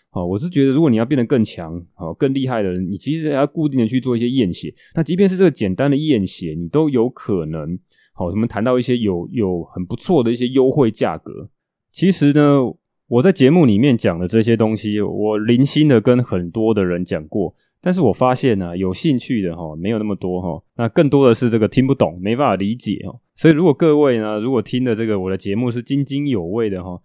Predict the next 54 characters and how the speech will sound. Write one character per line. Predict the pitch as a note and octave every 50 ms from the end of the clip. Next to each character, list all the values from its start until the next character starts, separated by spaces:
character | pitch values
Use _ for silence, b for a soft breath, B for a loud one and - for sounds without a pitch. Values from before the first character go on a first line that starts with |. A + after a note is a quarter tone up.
| _ _ _ _ _ -
那 | C3 C3
大 | C3+ D3 C3
家 | C3+ C3
真 | B2 C3+ C3
的 | B2 A2+
都 | A#2 A#2
是 | A#2 A#2+
比 | G#2+ - F#2+ F#2
一 | - C#3+ B2+
般 | - - B2 B2 B2+ B2+
的 | A#2 G2
人 | F2+ F2 E2+ F#2+
层 | G2 - - F#2+ F#2+ G2
次 | G2+ - - C3 A#2+ G#2+
上 | - - A2+ G#2+
面 | G#2 A2 G2+ G2+
高 | F#2 - G2+ G2+
了 | G2 E2+
不 | - G2+
少， | - - F#2 D#2+
哦， | - - D#2+ E2+ -
大 | A#2+ A2+ A2+
家 | A2+ A#2 G#2+
都 | A2 A2
是 | A2 A2+ G#2
精 | - - B2 A#2 A#2+ A#2+
英 | A#2 A#2 A2+ A2
啊。 | G2 E2+ - b b b b b b
那 | - D3
所 | C3+ F3 F3+
以 |
我 | D3+ C#3+
在 | D#3 D#3+
想， | - C3 A2 G2
那 | G2+ A2+ A#2+
个 | A2 G#2+
像 | - C3 A#2+ -
idea | - A#2 A#2 A#2 B2 C#3 C3+ B2+ A#2 A2
啊， | G#2 G2 F#2+ F#2+ F#2 F#2 F#2+ F#2+
这 | F#2+ A2 G#2+
个 | G2+ G2+ F#2+
创 | - - E3+ D3 C3+
新 | - C#3+ C#3
能 | B2 G#2 A2
力 | C3 B2 A2
啊， | G2+ F#2+
可 | - - A2
能 | A#2+ C3+
都 | E3+ E3
比 | C#3+ F3
我 | D3 A2+
还 | G#2+ A2+
要 | A#2+ B2
强。 | A2+ - - - E2 D#2